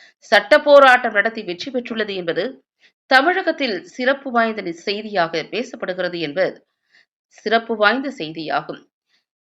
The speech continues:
எனவே, அரசு உதவி பெறும் கல்வி நிறுவனங்களை தனியார் மயமாக்கும் தமிழ்நாடு அரசின் சட்டத்தை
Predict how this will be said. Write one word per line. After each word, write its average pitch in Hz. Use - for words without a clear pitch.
எனவே, 285
அரசு 320
உதவி 302
பெறும் 269
கல்வி 240
நிறுவனங்களை 214
தனியார் 226
மயமாக்கும் 208
தமிழ்நாடு 196
அரசின் 196
சட்டத்தை 170